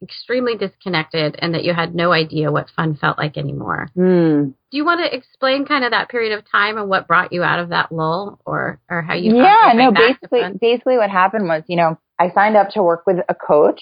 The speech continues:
Speaker 2: like a, a high-level coach. It was, like, the most money I had ever spent before on a coach, and her focus really was around making money. And at the time, that was perfect for me because I was so exasperated.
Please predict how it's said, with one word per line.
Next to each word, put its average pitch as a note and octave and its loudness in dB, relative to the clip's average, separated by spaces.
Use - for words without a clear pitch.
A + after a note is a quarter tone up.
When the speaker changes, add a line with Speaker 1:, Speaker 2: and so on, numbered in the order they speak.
Speaker 2:
like F3+ 2
a, D#3 6
a D3 0
high-level E3 0
coach. F3 0
It C#3+ -4
was, D3+ -12
like, D3 -2
the D#3 -8
most E3+ 0
money D3 0
I C#3+ 6
had D3 4
ever D3+ 2
spent C3+ -4
before C#3 2
on C3+ 2
a - -6
coach, A3 2
and D3+ 0
her G#3 2
focus F3 0
really D#3+ 4
was D3 4
around C#3+ 2
making C#3+ -6
money. - -2
And F3 4
at D#3 4
the E3+ 2
time, F#3+ 0
that - 0
was - -14
perfect - -4
for - -10
me D3+ -10
because E3 -4
I E3+ 4
was E3+ 0
so F#3+ 4
exasperated. - -4